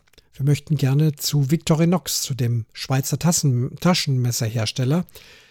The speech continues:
Der ist nämlich mitten in der Innenstadt und hat dort einen Flagship-Store, wo es also vierhundert Messermodelle gibt,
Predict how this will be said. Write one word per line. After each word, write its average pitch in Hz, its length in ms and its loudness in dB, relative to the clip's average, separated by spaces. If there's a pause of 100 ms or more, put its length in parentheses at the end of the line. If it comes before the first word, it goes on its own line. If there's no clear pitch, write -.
(200)
Der 147 100 4
ist - 120 0
nämlich 139 240 0
mitten 165 340 2
in 147 120 4
der 143 160 0
Innenstadt 143 600 -2
und 117 140 -2
hat 123 160 -4
dort 117 200 -2
einen 127 320 0
Flagship-Store, - 1120 -4 (280)
wo 120 120 -6
es - 160 -8
also 107 280 -4
vierhundert 143 580 0
Messermodelle 147 760 2
gibt, - 380 -2